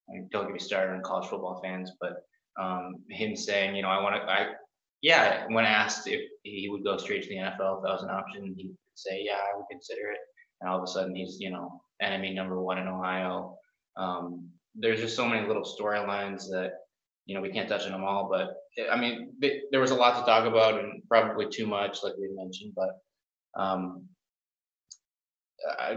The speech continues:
t-, let's just dive a little bit more into Jim Tressel. Sam, I feel like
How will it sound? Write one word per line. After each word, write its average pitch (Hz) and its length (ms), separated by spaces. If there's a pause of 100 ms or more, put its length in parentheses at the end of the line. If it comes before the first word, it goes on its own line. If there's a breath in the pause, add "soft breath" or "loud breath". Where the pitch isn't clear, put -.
t-, 127 120
let's 127 240
just 113 180
dive 107 220
a 110 40
little 110 160
bit 113 100
more 110 180
into 107 200
Jim 107 280
Tressel. 101 540
Sam, 104 440
I 98 40 (140)
feel 107 100
like 101 120